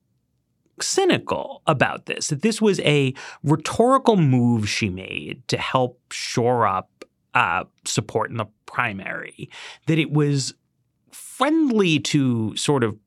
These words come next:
corporate America and donor class people, right, who are very interested.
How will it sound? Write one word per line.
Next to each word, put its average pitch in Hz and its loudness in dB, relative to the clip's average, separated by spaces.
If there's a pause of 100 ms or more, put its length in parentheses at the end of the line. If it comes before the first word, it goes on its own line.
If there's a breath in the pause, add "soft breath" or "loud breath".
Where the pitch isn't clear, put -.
(160)
corporate 135 2
America - -2
and 120 -2
donor 117 0
class - -4
people, - -16
right, 117 0
who 135 -2
are 135 0
very 226 2
interested. 107 -2